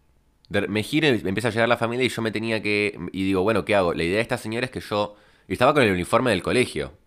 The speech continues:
Entonces estaba volviendo del colegio y la idea de esta señora era que yo había traído del colegio una bolsa de consorcio de hojas secas Y la había dejado ahí y después había, le había puesto un diario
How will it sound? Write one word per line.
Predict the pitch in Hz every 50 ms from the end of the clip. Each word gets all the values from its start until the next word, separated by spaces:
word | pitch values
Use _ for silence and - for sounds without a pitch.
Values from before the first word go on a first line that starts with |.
| _ _ _ _ _ _ _ _ _ _
Entonces | _ - 87 82 98 87 -
estaba | - 87 - 90 92 98
volviendo | 98 98 98 107 110 113 117
del | 113 110 101
colegio | 117 117 120 120 117 131 123
y | 117
la | 95
idea | 92 95 104 107
de | 107
esta | 113 - 117
señora | 104 113 107 104 107
era | 113 107 98
que | 85 90
yo | - - 101
había | 95 95 101 101 101 95 95
traído | - 80 80 82 98 120 135 131 120
del | 104 95 85
colegio | - 92 101 113 117 107 - 82 82 85 98 - - _ _ _ _ _ _ _ _ _ _ _ _ _
una | - 95 98 101 95
bolsa | 85 87 101 113 117 117 - 110 98
de | 90 85
consorcio | - 87 87 82 80 - 110 113 110 110 - 95 85
de | 73 78 76 - -
hojas | 120 139 143 - - 98 -
secas | - - - 120 - - 80 82 92 - - - - _ _ _ _ _ _ _ _ _ _ _ _ _ _ _ _ _ _ _ _ _ _
Y | - 95 92 90 90 90 87 90 -
la | - 87 85 85 85 85 85 85 71 67 - - _ -
había | 87 87 85 92 107 117 120
dejado | 113 107 - 120 117 113 113
ahí | 113 117 123 123 127 - -
y | 101 98
después | 92 85 - 113 117 113 - -
había, | - 90 92 107 117 117 117 - - - -
le | - 87
había | - 95 107 107
puesto | - 117 113 - - 107
un | 98 95
diario | 95 104 110 113 113 117 117 113 110 110 113 117 - _